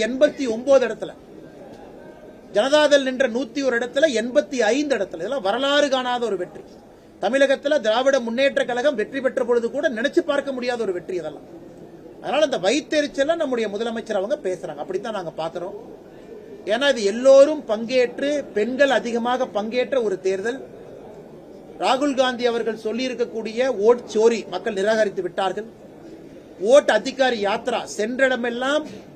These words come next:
காங்கிரஸ் கட்சி தோற்றிருக்கிறது. தேஜஸ்வி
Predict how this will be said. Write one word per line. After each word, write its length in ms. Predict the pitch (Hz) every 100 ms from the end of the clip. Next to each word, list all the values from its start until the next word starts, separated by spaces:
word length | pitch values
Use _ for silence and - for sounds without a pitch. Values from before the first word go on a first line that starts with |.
| -
காங்கிரஸ் 400 | 214 240 247 247
கட்சி 220 | 220 208
தோற்றிருக்கிறது. 840 | 202 208 202 190 190 196 226 233 - - - - - - - - - - -
தேஜஸ்வி 540 | 214 269 277 269 240